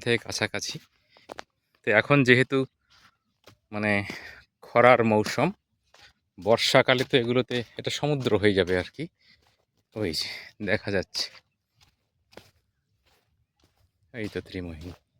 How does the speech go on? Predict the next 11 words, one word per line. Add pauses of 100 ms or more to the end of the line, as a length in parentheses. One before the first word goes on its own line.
(1080)
অনেক
দিনের
ইচ্ছা
ছিল (140)
ত্রিমোহিনীতে (100)
আসব, (1400)
আজকে
সেটা (140)
ঘটনাক্রমে
ঘটে
গেল।